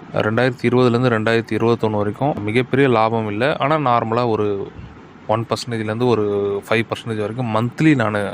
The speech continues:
லாபம் எடுத்திருந்தேன். சொல்லும் போதே உங்களுக்கு ஒரு யோசனை வந்திருக்கும். ஒன் பர்சன்டேஜ்லேருந்து ஃபைவ், ஃபைவ் பர்சன்டேஜ் இன்ட்ரோடியூஸ் ஆன முதல் வருஷத்துலேயே லாபம் எடுத்ததே பெரிய லாபம் இல்ல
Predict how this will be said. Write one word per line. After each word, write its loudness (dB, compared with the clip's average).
லாபம் 4
எடுத்திருந்தேன். -2
சொல்லும் 0
போதே 4
உங்களுக்கு 2
ஒரு 0
யோசனை 0
வந்திருக்கும். -6
ஒன் 0
பர்சன்டேஜ்லேருந்து -2
ஃபைவ், 0
ஃபைவ் 2
பர்சன்டேஜ் -4
இன்ட்ரோடியூஸ் 2
ஆன -2
முதல் 0
வருஷத்துலேயே 0
லாபம் 0
எடுத்ததே 0
பெரிய 2
லாபம் 0
இல்ல 0